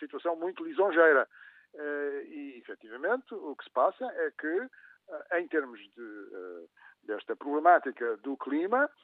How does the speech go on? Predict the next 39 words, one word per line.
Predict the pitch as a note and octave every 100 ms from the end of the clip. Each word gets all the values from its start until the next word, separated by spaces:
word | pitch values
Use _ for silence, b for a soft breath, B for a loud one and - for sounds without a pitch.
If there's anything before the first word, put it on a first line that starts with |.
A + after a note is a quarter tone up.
| B B B B _ - -
temos | - G3+ D3
que | -
reconhecer | C3+ - C3 D3 - E3+ G#3+ - -
que | G#3+
a | A#3+ C#4 G3+
China, | - F#3 A3 C#4 D#4 - b -
que, | F3 -
aliás, | F3 B2+ C#3+ D#3+ A#2 -
é | D3
o | D3+
país | E3+ E3 F3+
que | -
tem | A#2+
mais | A2 G#2+ D#3+ G#3+ C3
emissões, | A2 F#2 - B2 A3+ -
mais | - A2+ E3 C3
emissões | C#3 B2 - D3+ B2+
do | C3+
que | -
os | C3+
Estados | - A2 G2+
Unidos, | A2+ A#3+ -
mas | B2+ -
que | C3 B2 B B B
não | B2 B2
tem | D3 C#3+
a |
maior | B2 A#2+ A2+
economia | A2 A2 G#2+ A#2 A2
do |
mundo | B2 G3+ G3 - B B
e | C3
não | B2 B2+ C3
é | E3
o | D3+
país | - C3+ E3 C3 -
com | C#3+ B2+
o |
maior | A#2+ B2+ C#3+